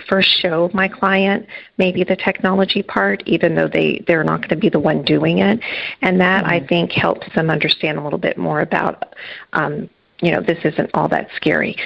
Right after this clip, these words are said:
Speaker 1: For instance, like, with a WordPress, uh, uh, website, uh, I would
Speaker 2: Mm-hmm.
Speaker 1: show the person, like, you know, this is how you do your blogging. And I like to kinda teach as well as do. Um,
Speaker 2: Mm-hmm.
Speaker 1: and then the other part is,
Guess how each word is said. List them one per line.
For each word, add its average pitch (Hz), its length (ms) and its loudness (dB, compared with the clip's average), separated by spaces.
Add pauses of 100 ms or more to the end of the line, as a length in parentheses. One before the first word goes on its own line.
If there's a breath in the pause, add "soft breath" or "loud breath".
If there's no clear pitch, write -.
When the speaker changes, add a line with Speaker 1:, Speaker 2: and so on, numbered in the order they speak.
(120 loud breath)
Speaker 1:
For 220 120 4
instance, 208 420 0
like, 156 240 0
with 160 180 0
a 147 160 2
WordPress, 147 560 0 (200)
uh, - 260 -2 (640)
uh, 143 240 0
website, 220 640 0 (380 loud breath)
uh, 165 240 0
I 165 160 0
would 151 160 2
Speaker 2:
Mm-hmm. 151 40 0 (160)
Speaker 1:
show 151 60 -4
the - 100 -12
person, 147 520 -8
like, 147 260 -8
you - 60 -6
know, 139 100 -4
this 147 200 -12
is - 80 -18
how - 160 -6
you 139 160 -8
do 147 100 -2
your - 140 -4
blogging. 143 760 -2
And 151 120 -8 (260 loud breath)
I 190 120 2
like 180 220 0
to - 100 -6
kinda 147 280 -2
teach - 500 -2 (480)
as 160 220 0
well 151 200 2
as 151 140 -2
do. 139 360 2 (640 loud breath)
Um, 170 240 2
Speaker 2:
Mm-hmm. - 160 2
Speaker 1:
and 190 140 4
then 190 220 4
the 175 140 2
other 349 220 4
part - 360 -2
is, 165 340 2